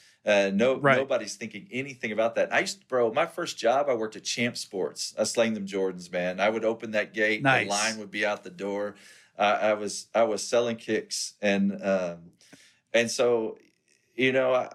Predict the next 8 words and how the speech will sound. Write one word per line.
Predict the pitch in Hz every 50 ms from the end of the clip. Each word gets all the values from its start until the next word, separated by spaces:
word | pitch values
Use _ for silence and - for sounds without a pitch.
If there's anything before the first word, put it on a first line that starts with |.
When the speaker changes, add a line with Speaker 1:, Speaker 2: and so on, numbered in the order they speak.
| - _
Speaker 1:
I, | - - - 120 139 147 143 - - _ _ _ _ _ _ _ _ _ - 127
we | 131 143
have | 175 180 180
to | - 156
understand | 139 123 110 - - - 143 147 143 131 120 113 110 _ _ - _ _ _ _ _ _ _
that | - 120 120 120 117 -
there | 123 120 117 - -
is | 131 143 156 160 151 143 - - -